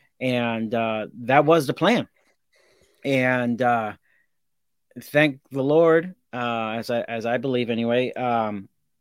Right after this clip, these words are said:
he, he came up to me and said, "Listen, we're gonna develop a relationship here that you're gonna work for me,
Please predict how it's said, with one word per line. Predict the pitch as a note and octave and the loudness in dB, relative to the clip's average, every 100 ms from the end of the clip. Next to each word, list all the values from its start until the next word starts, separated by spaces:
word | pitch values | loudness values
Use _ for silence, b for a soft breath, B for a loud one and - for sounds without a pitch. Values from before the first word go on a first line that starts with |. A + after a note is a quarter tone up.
| _ _ _ _ _ _ | _ _ _ _ _ _
he, | A#2 C3+ | -12 -12
he | - C3+ B2 | -6 -6 -2
came | D3 C3+ | 0 0
up | B2 | 0
to | - | -2
me | C3+ B2+ | 0 0
and | A#2+ | -2
said, | C3+ B2 A#2 | -2 -2 -2
"Listen, | A#2+ G2 - b b b b b _ _ G2+ | -6 -12 -16 b b b b b _ _ -20
we're | G#2 B2+ D3+ | -4 0 2
gonna | D#3 D3 C3+ | 4 2 0
develop | B2+ B2+ B2+ | 0 0 0
a | A#2+ | 0
relationship | A#2 A#2 - - A#2 - | -2 -2 -4 -6 -6 -4
here | A2+ | -4
that | G#2 G#2+ | -4 -4
you're | A#2 | -4
gonna | B2+ A2+ | -4 -2
work | A#2 C#3 - | 0 0 0
for | C#3 | -2
me, | A#2 A2 | 0 -2